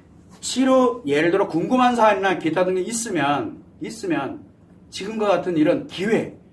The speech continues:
여러분 치료하는 분들에게 주는 기회, 아무도 모르고 있잖아요. 치료하는 분들은 모릅니다. 이런 게 있다라는 걸. 근데 치료하는 분들에게 이런 기회가 있을 때 설령 참여를 못했더라도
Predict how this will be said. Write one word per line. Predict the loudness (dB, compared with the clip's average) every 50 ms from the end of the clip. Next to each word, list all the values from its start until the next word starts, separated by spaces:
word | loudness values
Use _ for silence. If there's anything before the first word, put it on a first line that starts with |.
| -12 -2 2
여러분 | 2 4 4 4 4 2 2 -2
치료하는 | -4 -4 -4 0 2 2 2 0 -2 -4
분들에게 | -2 2 2 4 4 4 4 2
주는 | 2 0 -6 -6 -6 -8 -10
기회, | -10 -8 -2 -2 0 -2 -2 -6 -12 -18 -20 -20 _ -20 _
아무도 | -4 0 2 4 4 4 2 2
모르고 | 4 4 2 2 0 -4 -6
있잖아요. | -4 -2 -2 -2 -2 -4 -6 -10 -18 -20 -20 -20 -20 _ -20 -20 -20 -14
치료하는 | -8 -4 0 0 2 2 2 0 -2 -2
분들은 | -4 0 0 0 0 0
모릅니다. | 0 0 0 0 0 2 2 2
이런 | 2 0 -2 -4
게 | -4 -6
있다라는 | -6 -2 -2 -2 -2 -2 -4 -6
걸. | -6 -10 -12 -16 -20 -20 -20 -20 _ -20 -18 -8
근데 | -6 -6 -6 -6
치료하는 | -6 -8 -6 -2 0 2 2 2 2 2 0 -2
분들에게 | -2 -2 -2 0 0 0 0 0 -2 -4 -6 -6 -4
이런 | -4 -4 -4 -4
기회가 | -6 -6 -4 -2 0 2 2
있을 | 2 2 0 -4 -8 -8 -6
때 | -4 -2 -2 -2 -2 -4 -10 -16 -20 -20 _ _ -20 -20 -20 -20 -20 _ -20 _ -20 -20
설령 | -14 -4 0 0 2 4 4 4 4 2 2
참여를 | 0 -2 -2 -2 0 0 0 0
못했더라도 | 0 0 0 0 0 -2 0 0 -2 -2 -2 -2 -2 -4 -4 -4 -8 -12